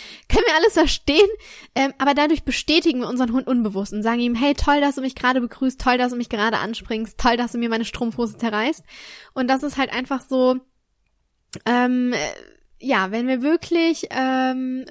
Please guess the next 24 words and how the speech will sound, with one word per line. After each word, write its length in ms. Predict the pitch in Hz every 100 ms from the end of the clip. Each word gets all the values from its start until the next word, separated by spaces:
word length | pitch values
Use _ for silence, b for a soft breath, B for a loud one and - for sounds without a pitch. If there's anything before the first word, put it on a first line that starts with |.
| -
wollen, 440 | 190 208 247 285 254
dass 120 | 226
unser 300 | 220 226 220
Hund 400 | 226 220 220 208 _ _ _ -
gemäßigt 1080 | 214 208 208 233 254 294 302 330 359 - _ B B B B
begrüßt, 760 | - 247 220 254 277 294 - - -
dass 180 | 240
wir 120 | 240 226
tatsächlich 720 | - 226 - 226 - 226 -
anfangen, 560 | 196 214 202 220 214 214
unbewusste 920 | - 220 220 208 220 - - 214 208
Bestätigung, 960 | 208 - - 196 208 196 202 202 202 196
ähm, 240 | 196 196 202
zu 140 | -
vermeiden 600 | - 208 202 202 170 160
und 160 | 175 180
das 140 | 196
auch 160 | 190 -
gerne 500 | 175 202 226 233 233 B B B
unseren 480 | - 262 247 262 254
Besuchern 500 | 240 226 381 - 202
dann 200 | 185 185
sagen 480 | 190 185 185 185 185 -
und, 340 | 196 196 202